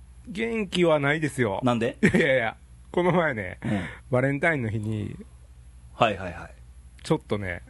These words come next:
Speaker 1: やっちゃいまして。
Speaker 2: 何をや、バレンタインに。
Speaker 1: <laughs> いやいやいや、走ってきたんですよ、また。ハーフマラソン。二回目。
Speaker 2: また？
Speaker 1: また。
Speaker 2: ハーフの人らと？
Speaker 1: そうそうそう、ハーフの人らとね。まあ、ハーフはね、べっぴんさんが多くてちゃうやん、もう。なんでハーフの人とどこ走るのよ。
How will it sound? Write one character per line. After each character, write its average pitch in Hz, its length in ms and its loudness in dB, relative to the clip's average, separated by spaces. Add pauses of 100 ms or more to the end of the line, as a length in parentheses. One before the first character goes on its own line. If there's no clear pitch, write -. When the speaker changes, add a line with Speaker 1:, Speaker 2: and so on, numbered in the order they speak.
(600)
Speaker 1:
や 120 100 2
っ - 20 -6
ち - 140 -2
ゃ - 20 2
い - 20 0
ま 110 140 -4
し - 80 -14
て。 - 240 -8 (200)
Speaker 2:
何 156 300 2
を 156 100 -2
や、 95 140 -2
バ - 160 2
レ 131 80 4
ン - 80 -4
タ 110 140 2
イ 90 80 -4
ン 87 60 -10
に。 85 40 -10
Speaker 1:
<laughs> 135 140 -4
い - 20 2
や 101 80 0
い 92 80 -6
や 82 80 -6
い - 40 -8
や、 - 80 -14 (260)
走 196 240 2
っ - 20 4
て 175 80 -4
き - 0 -
た 143 120 2
ん 107 40 -4
で 90 80 -6
す - 60 -6
よ、 90 80 -2
ま 90 80 -2
た。 - 160 -4 (580)
ハ 151 220 4
ー - 20 -2
フ 139 60 -4
マ 135 140 0
ラ 107 80 -2
ソ 92 160 -8
ン。 - 160 -16 (840)
二 135 120 2
回 135 220 2
目。 123 120 -2
Speaker 2:
ま 165 100 4
た？ - 240 -2 (220)
Speaker 1:
ま 143 180 2
た。 98 340 -2
Speaker 2:
ハ 120 180 2
ー 117 40 -2
フ 110 60 -8
の 98 80 -6
人 92 160 -4
ら 92 80 -6
と？ 160 280 0
Speaker 1:
そ 180 280 2
う - 20 -6
そ 165 220 0
う 139 40 -6
そ 120 300 0
う、 - 20 -6
ハ 160 240 2
ー 156 120 -4
フ - 20 -4
の 113 120 -2
人 120 180 -2
ら 110 100 -2
と 90 140 -6
ね。 90 240 -8 (1000)
ま 175 180 6
あ、 196 40 0
ハ 226 260 0
ー 196 60 2
フ 196 160 2
は 175 160 4
ね、 156 140 0
べ 175 100 4
っ 196 140 -2
ぴ 208 140 2
ん 233 60 0
さ 196 100 2
ん 196 100 -4
が 180 100 4
多 151 60 -2
く 139 80 -6
て 127 100 0
ち 165 100 -6
ゃ 233 80 -2
う 247 120 0
や 131 120 2
ん、 101 60 -10
も 92 120 -8
う。 - 840 -10
な 202 140 6
ん 277 60 -2
で 294 80 2
ハ 359 220 2
ー 226 40 2
フ 175 160 0
の 131 120 0
人 123 120 -4
と 120 80 -4
ど 175 120 2
こ 240 100 -2
走 226 240 -4
る 214 100 -4
の 131 80 -6
よ。 85 100 -10